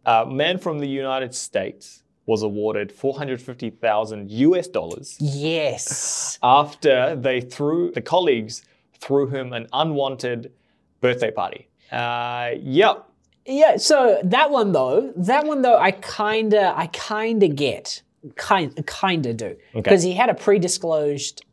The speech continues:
Speaker 2: um, anxiety condition, right? They, they knew about it when they hired him. He'd told them all that he didn't wanna have a birthday party because it gave him anxiety. Couldn't do with it. And he told them that.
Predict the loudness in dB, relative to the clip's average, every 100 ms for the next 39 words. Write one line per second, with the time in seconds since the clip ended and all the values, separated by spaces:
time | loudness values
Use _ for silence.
0 | _ -2 0 2 -2 -6 -8 -4 2 4
1 | 2 -2 -6 -8 -10 -8 -4 -4 -4 _
2 | _ _ _ 2 2 2 2 2 4 4
3 | 4 2 -6 -4 -2 0 -2 -4 -4 -12
4 | _ -2 0 2 4 4 2 0 -2 -2
5 | -4 -6 -6 -8 -8 -8 -10 -8 -8 -8
6 | -8 -8 -6 -4 -6 -10 -12 -12 -6 -4
7 | -4 -6 -10 -10 -14 -4 0 0 0 -2
8 | -4 _ 2 2 4 2 0 -2 -8 -12
9 | _ _ -2 -2 -2 4 4 4 0 -6
10 | -12